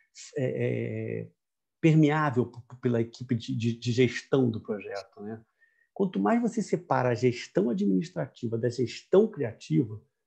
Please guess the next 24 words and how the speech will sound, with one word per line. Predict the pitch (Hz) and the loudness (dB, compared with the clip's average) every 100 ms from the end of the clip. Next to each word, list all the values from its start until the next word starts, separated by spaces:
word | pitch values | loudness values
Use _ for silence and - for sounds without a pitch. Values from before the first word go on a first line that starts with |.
| _ | _
mais | 170 185 240 | -2 0 0
chance | - - 202 202 | 0 2 2 2
de | 185 | -2
choque | 190 - 160 180 190 - 110 113 | -2 -2 0 0 0 -4 -4 -4
e | 151 | -4
de | 156 165 | -4 0
tensão | 196 170 - 185 | 0 0 -2 -2
você | 196 - 214 | -4 -8 -8
tem, | 202 165 131 - _ _ _ _ - | -6 -6 -6 -12 _ _ _ _ -6
né? | 123 | -4
Se | 117 139 | 0 0
a | |
gente | 123 226 | 0 -2
consegue, | - 190 180 147 | 0 0 2 2
nós | 131 175 202 | 2 2 0
dois, | - 135 120 | 2 2 4
resolvermos | 131 127 131 113 135 120 117 | 2 2 2 4 4 2 0
tudo | - 208 156 | -4 -2 2
antes | 135 170 147 - - _ _ _ _ _ _ - | 4 4 4 -2 -20 _ _ _ _ _ _ -6
e, | |
e, | - 135 - 123 | -4 -2 0 0
e | 123 | -2
se | - 147 | 0 2
antecipar, | 127 117 156 - 131 - 160 190 | 2 2 -2 -2 -4 -2 -2 -2